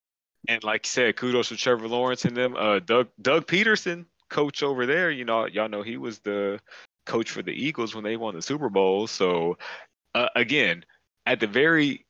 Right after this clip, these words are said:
pre-, I wish we were doing this show during the preseason because I had a feeling that the Jacksonville Jaguars would be decent. I didn't think that they would be so much better than the Colts, but I thought that it, I thought they would be right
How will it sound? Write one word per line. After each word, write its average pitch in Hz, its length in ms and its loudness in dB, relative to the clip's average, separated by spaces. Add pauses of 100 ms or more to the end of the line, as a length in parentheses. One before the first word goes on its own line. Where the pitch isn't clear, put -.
(120)
pre-, 185 320 -4
I 107 100 0
wish 160 200 2
we 143 60 -2
were 107 120 -2
doing 113 300 -2
this 101 140 -4
show 90 520 -2
during 98 240 -10
the 82 80 -14
preseason 85 680 -8
because 82 840 -6 (340)
I 151 140 4
had 180 160 2
a 120 40 2
feeling 131 360 2
that 101 100 4
the 90 80 -2
Jacksonville 95 580 0
Jaguars 87 580 -2
would 82 160 -16
be 87 680 -8 (440)
decent. 90 760 0 (540)
I 117 120 4
didn't 131 140 2
think 135 140 2
that 110 60 2
they 110 80 6
would 104 200 0
be 92 560 -4 (340)
so 127 600 0
much 143 380 -4
better 147 220 2
than 143 120 -4
the 143 100 -6
Colts, 151 480 -2
but 107 120 0
I 120 80 4
thought 127 200 0
that 104 160 0
it, 98 140 -2 (260)
I 107 100 0
thought 120 120 0
they 110 80 0
would 104 100 -2
be 98 120 -4
right 101 280 -2